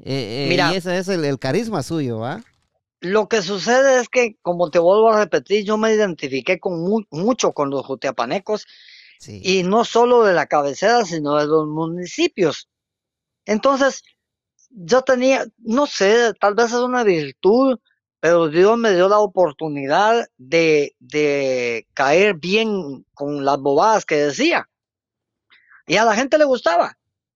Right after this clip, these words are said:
Speaker 2: Mira, pues, se quedaron tantas frases que la gente todavía las sigue diciendo.
Speaker 1: Sí.
Speaker 2: El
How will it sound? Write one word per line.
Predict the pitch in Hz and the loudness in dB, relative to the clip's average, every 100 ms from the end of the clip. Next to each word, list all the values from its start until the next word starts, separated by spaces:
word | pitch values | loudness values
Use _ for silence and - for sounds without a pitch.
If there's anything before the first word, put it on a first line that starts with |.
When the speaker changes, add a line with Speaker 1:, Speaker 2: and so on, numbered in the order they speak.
| - | -6
Speaker 2:
Mira, | 196 269 | -2 2
pues, | 277 - - | 0 0 -6
se | - 208 | -4 -2
quedaron | 214 220 247 262 233 | 2 4 4 2 2
tantas | 254 247 247 196 | -2 0 0 2
frases | 240 254 - 226 | 2 2 0 -4
que | 233 190 | -4 -2
la | 180 190 | -2 0
gente | 220 233 233 | -2 -2 0
todavía | 214 196 202 226 | 4 4 4 4
las | 226 190 | 4 2
sigue | - 233 226 | 0 2 4
diciendo. | 208 180 - 302 202 - _ _ | 4 0 -6 -6 -10 -14 _ _
Speaker 1:
Sí. | - - - - - | -20 -20 -20 -16 -4
Speaker 2:
El | 175 202 | -2 -2